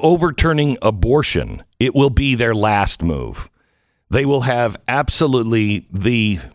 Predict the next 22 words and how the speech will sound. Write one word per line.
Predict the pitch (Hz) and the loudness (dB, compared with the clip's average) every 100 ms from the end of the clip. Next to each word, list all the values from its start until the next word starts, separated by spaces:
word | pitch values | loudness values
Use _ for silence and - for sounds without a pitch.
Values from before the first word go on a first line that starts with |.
| - _ | -20 _
the | - | -2
people | 123 175 180 147 | 2 2 2 2
who | 127 | 2
still | - - 147 147 | 0 0 2 2
are | 131 | 2
Republicans, | 120 104 117 135 139 156 160 - - _ _ _ _ | 2 0 -2 -4 -4 -4 -4 -8 -18 _ _ _ _
I | 139 131 | -2 0
think | 117 | 0
will | 95 95 | 0 0
just | 92 87 | 0 -2
go | - 73 55 55 _ - | 0 -2 -4 -12 _ -4
bat | 82 76 | -4 -2
crap | - 76 60 | -4 -4 -4
crazy. | - 78 71 58 55 - _ _ _ _ _ _ _ _ _ _ _ _ _ _ _ _ _ _ _ _ _ _ _ | -6 -4 -4 -6 -12 -18 _ _ _ _ _ _ _ _ _ _ _ _ _ _ _ _ _ _ _ _ _ _ _
How | - | -2
many | 117 123 | 2 2
times | 113 135 113 85 | 2 0 0 0
now, | 107 120 107 | 0 2 0
now | 95 113 127 143 | 0 0 0 0
you | 110 107 | 0 -2
have | - 110 120 | -2 -4 -2
it? | 175 - | -4 -6